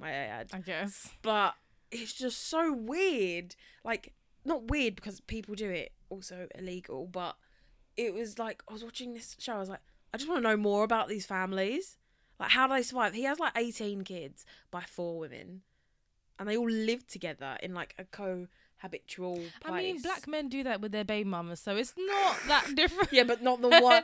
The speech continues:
Speaker 2: <laughs>
Speaker 1: not the wives living,
Speaker 2: No, but
Speaker 1: co-parenting.
Speaker 2: Yeah, but this is, no, but I feel like this white guy's version is more efficient 'cause everyone's under one
Speaker 1: <laughs>
Speaker 2: roof. He can keep track of all the baby mothers.
Speaker 1: I was just, like, confused. Like, where does he sleep?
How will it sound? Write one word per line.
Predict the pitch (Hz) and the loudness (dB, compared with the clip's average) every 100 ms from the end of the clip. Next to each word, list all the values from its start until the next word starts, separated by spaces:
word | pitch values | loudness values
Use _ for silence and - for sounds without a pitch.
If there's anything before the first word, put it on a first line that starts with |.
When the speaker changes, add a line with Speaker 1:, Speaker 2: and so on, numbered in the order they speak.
| - | 4
Speaker 2:
<laughs> | - | -6
Speaker 1:
not | 247 214 | -4 2
the | 240 | 4
wives | 233 233 233 220 | 6 8 8 6
living, | 240 240 226 214 208 | 4 4 4 -2 2
Speaker 2:
No, | 294 | 6
but | 233 233 | 8 6
Speaker 1:
co-parenting. | 220 220 220 214 208 196 | 4 6 6 6 0 -2
Speaker 2:
Yeah, | 285 277 254 | 4 4 4
but | 247 214 | 0 -2
this | 311 381 | -2 -4
is, | 320 254 214 - | -4 -10 -16 -4
no, | 254 | -2
but | 240 - | 2 0
I | 247 | 0
feel | 320 320 | 0 0
like | 294 240 | 0 0
this | 226 294 | -2 -2
white | 214 233 208 | -2 -2 0
guy's | 214 208 | 0 0
version | 185 185 196 202 | 0 0 2 0
is | 202 | 0
more | 208 196 185 - - | 0 2 0 -4 -8
efficient | 202 - 175 - 165 - | -6 -4 -4 -4 -6 -8
'cause | 170 - - _ | -12 -12 -16 _
everyone's | 190 233 285 | 0 4 4
under | 277 277 | 2 2
one | 240 262 311 339 339 | 4 4 4 2 2
Speaker 1:
<laughs> | |
Speaker 2:
roof. | 254 277 370 - - - | 2 2 -2 -4 -2 4
He | 339 | 4
can | 508 262 | 6 6
keep | 277 359 370 | 8 8 8
track | - 339 339 | 6 6 6
of | 214 | -2
all | 226 | 0
the | 262 | 2
baby | 269 269 | 4 4
mothers. | 247 226 214 220 | 4 4 4 4
Speaker 1:
I | 277 359 | 6 6
was | 440 | 4
just, | 427 359 | 2 2
like, | - | 2
confused. | 262 247 339 240 | 2 -2 -2 0
Like, | 180 | -2
where | 208 294 | 0 2
does | 370 311 | 2 2
he | 277 | 0
sleep? | - 240 269 107 - | -2 -6 -6 -8 -14